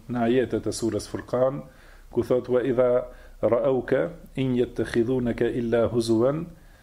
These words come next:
a hadha alladhi ba'atha Allahu rasula." Pra, kur të shohin ata, e, ve-, vetëm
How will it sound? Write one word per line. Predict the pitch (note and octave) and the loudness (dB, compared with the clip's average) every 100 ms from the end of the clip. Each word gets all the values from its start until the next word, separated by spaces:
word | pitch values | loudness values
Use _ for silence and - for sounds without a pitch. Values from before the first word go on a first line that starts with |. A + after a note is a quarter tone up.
| - - - | -20 -20 -2
a | A2+ | 0
hadha | B2+ C#3 B2+ | 2 2 2
alladhi | A#2+ A#2 A2+ A#2+ | 0 0 0 2
ba'atha | A2+ A#2 A2+ - | 2 2 2 0
Allahu | G#2 A2 A2+ G#2 | 0 2 2 2
rasula." | G2+ - C3+ C3 D3+ - - - - - - - | 0 0 -2 0 0 -2 -12 -18 -20 -20 -8 0
Pra, | A#2+ A#2 | 0 2
kur | A#2+ - | -2 -2
të | |
shohin | - D3 A2+ C3 D#3 E3 - - - - | 0 2 2 -2 -4 -6 -10 -10 -6 -2
ata, | A#2 B2 B2+ A#2 - - - - - - - - - - | 0 2 2 0 -6 -14 -16 -16 -18 -16 -16 -16 -14 -4
e, | A2 G#2+ G#2+ G#2 G#2 - - - - - - | -2 0 -2 -2 -4 -6 -14 -18 -20 -20 -8
ve-, | A2+ C#3 - C#3 | -4 -4 -2 0
vetëm | C#3+ C#3 | 0 0